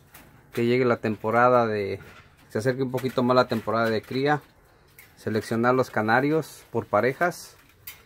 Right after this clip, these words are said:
Ahorita nada más los acomodé así, pero ya estuve chequeando cuáles son hembras, cuáles son machos, porque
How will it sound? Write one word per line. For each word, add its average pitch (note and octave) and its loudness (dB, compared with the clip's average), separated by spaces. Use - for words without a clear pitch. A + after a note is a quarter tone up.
Ahorita A#2+ 0
nada C3 2
más C3 2
los C3 -2
acomodé A2 -2
así, C#3 -4
pero B2 0
ya A#2+ 4
estuve B2 -2
chequeando A#2+ -2
cuáles A#2 2
son A#2+ 0
hembras, A#2 0
cuáles A#2+ 0
son B2 -2
machos, B2 0
porque G#2 -4